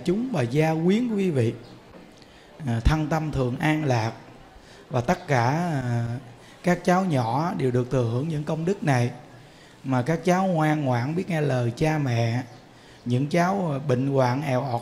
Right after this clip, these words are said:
khó nuôi thì nhờ cái công đức này mà hóa giải nghiệp chướng, các cháu khỏe mạnh, à, biết nghe lời cha mẹ, lớn lên hiếu thảo,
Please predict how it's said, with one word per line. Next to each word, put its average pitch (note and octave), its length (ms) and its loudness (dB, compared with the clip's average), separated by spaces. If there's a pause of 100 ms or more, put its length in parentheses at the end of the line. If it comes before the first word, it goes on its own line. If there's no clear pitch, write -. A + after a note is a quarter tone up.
khó F3+ 160 0
nuôi E3+ 320 2
thì C3+ 100 -4
nhờ B2 340 0
cái D3 100 -4
công E3 240 -4
đức A3 180 2
này B2 280 0 (760)
mà B2+ 100 -2
hóa D3+ 300 4
giải C#3+ 340 0
nghiệp C3+ 300 0
chướng, G3 300 2 (180)
các E3 200 -6
cháu F3+ 200 0
khỏe C#3+ 280 -4
mạnh, B2+ 440 -2 (760)
à, B2 140 0
biết D#3 220 -2
nghe D#3 120 0
lời B2+ 280 2
cha D3+ 260 0
mẹ, B2 280 2
lớn D#3+ 280 2
lên D3+ 220 0
hiếu F3 200 2
thảo, A#2+ 480 0